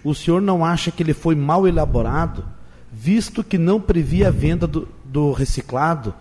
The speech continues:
foi suspenso judicialmente por conta de não exi-, exigir capacidade financeira das empresas que participavam do certame? Não exigia planilha orçamentária?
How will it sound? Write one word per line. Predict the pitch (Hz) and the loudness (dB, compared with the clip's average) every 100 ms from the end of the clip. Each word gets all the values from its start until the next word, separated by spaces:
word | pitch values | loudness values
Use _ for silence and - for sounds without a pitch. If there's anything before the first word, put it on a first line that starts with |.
| - - - - | -16 -14 -10 -8
foi | - - 175 | -4 2 2
suspenso | - 165 - 190 208 - 180 | 0 -6 -6 -2 -2 0 0
judicialmente | 156 185 - 175 135 151 160 | 0 -4 0 0 2 -2 -4
por | 165 175 | -6 -6
conta | 156 165 175 | -2 -2 0
de | 170 160 | 0 0
não | 151 180 | 2 2
exi-, | 202 151 165 135 - | 0 0 -2 -2 -2
exigir | 156 147 156 120 127 208 214 - - - - | -2 0 0 0 0 0 -2 -10 -20 -20 -6
capacidade | - 196 220 196 165 147 165 170 | -4 -2 -2 -2 -2 0 0 0
financeira | 175 170 156 - 160 165 | -4 -2 -2 0 0 0
das | 165 165 | 0 0
empresas | 180 - 143 113 92 - - - - | -2 0 0 0 -4 -16 -20 -20 -8
que | - | -4
participavam | 165 - 196 - - 220 - 151 156 151 | 0 0 0 2 0 2 2 2 2 -2
do | 156 | -4
certame? | 151 175 - 139 104 90 - - - - - | -2 -2 0 0 0 -4 -16 -20 -20 -20 -8
Não | 131 147 | 0 2
exigia | 151 113 135 117 160 151 | 2 0 -2 -2 -2 -2
planilha | - - 135 139 156 | -4 -2 0 0 0
orçamentária? | 147 - 127 117 - 139 165 185 190 | 0 -2 -4 -4 -6 -4 -2 -4 -6